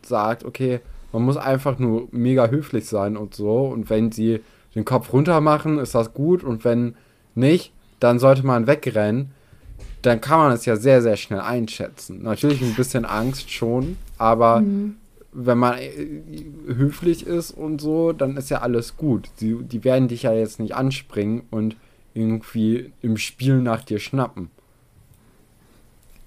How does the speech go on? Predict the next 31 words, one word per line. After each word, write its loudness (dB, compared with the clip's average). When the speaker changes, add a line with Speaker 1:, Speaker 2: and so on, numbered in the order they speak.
Speaker 2:
Ja, 4
wobei 6
man 6
auch, 2
ähm, 0
gut, -10
wenn 4
man 4
sich, -8
äh, 0
mit 0
Hunden 6
beschäftigt, 0
auch -2
da 0
die -10
Körpersprache, -4
äh, -4
lernen 2
kann. 4
Aber 6
ich -2
weiß, 4
was 0
du 2
meinst. 4
Es -6
ist -2
so 4
ein 6
bisschen, 2